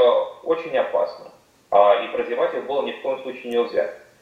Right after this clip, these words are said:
А, Белоруссия, а, в самом деле дрейфовала в сторону от России. Причём, а, в данном случае я скажу именно Белоруссии,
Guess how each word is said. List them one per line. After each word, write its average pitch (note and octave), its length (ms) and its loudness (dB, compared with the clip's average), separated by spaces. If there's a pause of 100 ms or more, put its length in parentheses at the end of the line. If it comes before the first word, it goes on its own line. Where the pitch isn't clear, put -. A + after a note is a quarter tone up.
(140)
А, A2 500 6
Белоруссия, B2 1000 2
а, G#2+ 600 6
в - 100 -6
самом D3 440 -4
деле C3 200 -4
дрейфовала A#2 680 2
в - 40 -14
сторону G#2+ 400 0
от - 120 -2
России. G#2 520 0 (680)
Причём, D#3+ 400 4
а, C#3+ 460 4 (140)
в - 40 -8
данном C3+ 280 0
случае C#3 240 -2
я B2 60 4
скажу C3+ 300 2
именно C3 240 -6
Белоруссии, B2 800 2